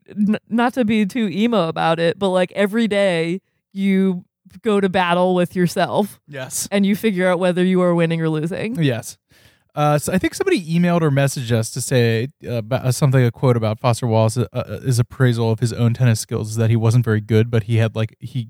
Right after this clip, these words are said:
Speaker 2: he credited himself with, like, an innate knowledge of, like, the angles and math
Speaker 1: Yep.
Speaker 2: of the, uh, of the, the, the court.
Speaker 1: Yep.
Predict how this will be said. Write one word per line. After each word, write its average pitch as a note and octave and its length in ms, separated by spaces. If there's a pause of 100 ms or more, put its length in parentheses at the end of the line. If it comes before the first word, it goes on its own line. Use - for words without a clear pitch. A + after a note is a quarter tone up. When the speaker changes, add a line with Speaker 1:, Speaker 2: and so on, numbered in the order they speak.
(140)
Speaker 2:
he - 180
credited A#2+ 300
himself A#2 320
with, A2+ 80
like, A2+ 120
an A2 60
innate A#2 340
knowledge A2+ 440
of, A2 100
like, A2 200 (960)
the C#3 280
angles B2 580
and A2+ 240 (480)
math B2 640
Speaker 1:
Yep. D3 140
Speaker 2:
of A#2+ 120
the, B2 220
uh, A2+ 320 (240)
of B2 160
the, A#2 300
the, A#2+ 120 (160)
the C3 80
court. - 420 (260)
Speaker 1:
Yep. G#3+ 200